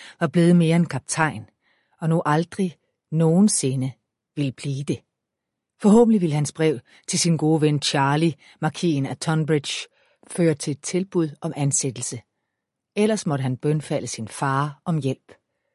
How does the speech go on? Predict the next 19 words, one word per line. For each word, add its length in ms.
Bare 260
tanken 720
gav 100
ham 120
kvalme. 460
Han 120
nikkede 360
til 160
den 120
gamle 380
øltapper, 540
at 100
han 100
skulle 200
komme 260
med 80
en 140
øl 160
til, 320